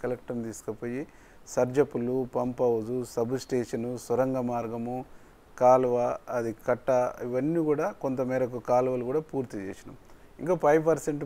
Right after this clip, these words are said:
పని మాత్రమే ఉండే. ఒకటి సిమెంట్ లైనింగ్ ఒకటి ఉండే, మూడు, మూడు కిలోమీటర్లు, నాలుగు కిలోమీటర్లు. ఆ తర్వాత కెనాల్స్ కొంత ల్యాండ్ అక్విజిషన్ ఉండే,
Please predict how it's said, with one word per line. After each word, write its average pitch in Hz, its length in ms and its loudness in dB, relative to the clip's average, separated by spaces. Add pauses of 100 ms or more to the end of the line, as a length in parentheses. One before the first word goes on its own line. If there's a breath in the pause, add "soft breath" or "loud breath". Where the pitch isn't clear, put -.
పని 139 140 0
మాత్రమే 135 400 -4
ఉండే. 120 140 -4
ఒకటి 123 200 -6
సిమెంట్ 131 440 -4
లైనింగ్ 127 320 0
ఒకటి 123 300 -6
ఉండే, 127 320 -2
మూడు, 123 260 -6
మూడు 120 240 -4
కిలోమీటర్లు, 120 560 -6
నాలుగు 117 180 -6
కిలోమీటర్లు. 131 580 -8 (600 soft breath)
ఆ 143 120 6
తర్వాత 160 460 4
కెనాల్స్ 156 560 2
కొంత 160 320 -2
ల్యాండ్ 143 360 4
అక్విజిషన్ 135 460 -2
ఉండే, 107 200 -6